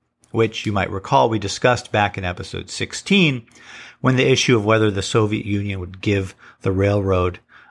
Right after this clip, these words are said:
uh, to China after the Russian Revolution, um, came up. Whereas many of the people who would go on to found the Communist Party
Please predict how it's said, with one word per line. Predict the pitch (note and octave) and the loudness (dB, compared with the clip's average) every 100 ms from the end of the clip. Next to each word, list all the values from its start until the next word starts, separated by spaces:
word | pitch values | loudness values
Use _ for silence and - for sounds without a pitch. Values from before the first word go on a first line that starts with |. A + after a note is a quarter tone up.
| _ | _
uh, | - E2+ E2 - | 0 2 0 -2
to | G#2+ | -4
China | - - B2 B2 F#2+ F2+ - _ - _ | -2 2 4 4 2 -2 -6 _ -20 _
after | - E2+ - F#2+ F2 | -2 -2 -2 -2 -2
the | F2 | 2
Russian | F#2 F#2 - F#2 | 2 0 -4 -2
Revolution, | E2 E2+ G#2+ G#2+ - E2 F2 - _ _ - | -2 -2 -2 -2 -2 -6 -8 -14 _ _ -8
um, | - G1+ - - - | -6 -6 -10 -18 -20
came | - F#2 D#2+ | -10 -6 -4
up. | D#2 - - - _ _ _ _ _ _ _ | -6 -8 -20 -20 _ _ _ _ _ _ _
Whereas | A#2+ D3 C#3+ D3+ | 0 2 2 2
many | F3+ A3+ | 4 4
of | F3+ C3 | 4 2
the | |
people | - C#3+ C3+ B2 A2 | 0 -2 2 2 2
who | F#2 A#2 | 2 2
would | A2 | 2
go | A2+ B2 | 2 4
on | B2 | 4
to | G#2 | 0
found | - B2+ C3 A2+ | 0 2 2 0
the | |
Communist | A2 G#2+ G#2 G2+ - - | -4 -2 -2 -6 -12 -4
Party | G#2 F#2 F2 | -2 -2 -6